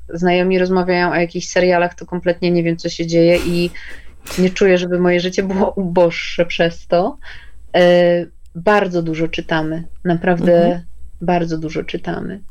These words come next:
Speaker 2: A lu-, ludzie?
Speaker 1: Em, więc taki, wiesz, no, powrót do korzeni po prostu na każdym możliwym
Speaker 2: Tak,
Speaker 1: polu.
Speaker 2: ale życie
Speaker 1: Nie
Speaker 2: towa-, towarzyskie na przykład, y, ludzie wokół,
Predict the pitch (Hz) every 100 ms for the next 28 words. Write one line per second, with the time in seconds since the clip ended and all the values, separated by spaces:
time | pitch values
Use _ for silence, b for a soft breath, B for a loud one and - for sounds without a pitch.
0 | - 202 190 196 220 277 170 165 170 170
1 | 165 170 170 - - - - - - -
2 | - 320 370 415 - 480 466 247 240 254
3 | 302 370 294 302 269 233 247 285 277 254
4 | 240 247 - 233 233 254 B B B B
5 | B - - - 202 214 233 233 233 226
6 | 220 208 208 196 202 196 180 160 190 202
7 | 226 247 226 233 220 - 233 208 180 160
8 | - 151 151 - 147 143 151 147 147 -
9 | 160 156 156 156 156 156 165 180 170 151
10 | 147 - - 151 151 151